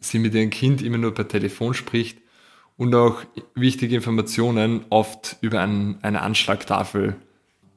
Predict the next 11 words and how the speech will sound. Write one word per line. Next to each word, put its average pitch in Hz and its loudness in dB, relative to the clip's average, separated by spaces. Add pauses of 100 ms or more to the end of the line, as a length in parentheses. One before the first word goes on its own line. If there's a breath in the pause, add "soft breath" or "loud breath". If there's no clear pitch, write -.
(140)
ihr 110 2
kommuniziert 101 -2
werden. 98 -4 (1040 soft breath)
Es - -8
gibt 131 0
eine 131 6
Beziehung 135 2
zu 123 -2
einer 117 0
Kollegin 113 -2
Minitoy, 120 -2